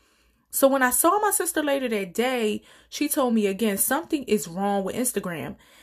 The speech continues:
and did, like, a Google search about it. Lo and behold,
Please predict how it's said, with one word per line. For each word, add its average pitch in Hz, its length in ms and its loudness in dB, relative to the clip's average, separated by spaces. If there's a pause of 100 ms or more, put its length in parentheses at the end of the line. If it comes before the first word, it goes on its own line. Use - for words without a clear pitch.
(160)
and 208 160 0
did, 202 300 4
like, 190 180 -4
a 175 100 -4
Google 170 360 -2
search - 400 -8
about - 280 -6
it. - 280 -12 (480)
Lo 170 240 -2
and 226 80 4
behold, 294 640 4